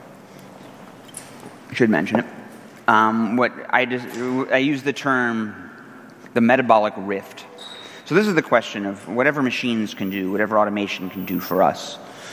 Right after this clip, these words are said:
whether it can liberate us from labor or not. What about the,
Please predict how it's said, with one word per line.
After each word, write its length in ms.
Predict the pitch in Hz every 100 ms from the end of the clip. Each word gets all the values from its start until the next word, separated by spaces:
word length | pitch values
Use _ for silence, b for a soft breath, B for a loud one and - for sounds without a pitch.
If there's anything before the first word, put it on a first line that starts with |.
| B B B
whether 320 | 110 120 107
it 120 | 101 -
can 280 | 95 95
liberate 280 | 104 104 98
us 100 | 95
from 180 | - 95
labor 300 | 98 95 92
or 60 | 98
not. 320 | 95 95 -
What 140 | 123
about 880 | 131 117 104 95 - - - -
the, 80 | -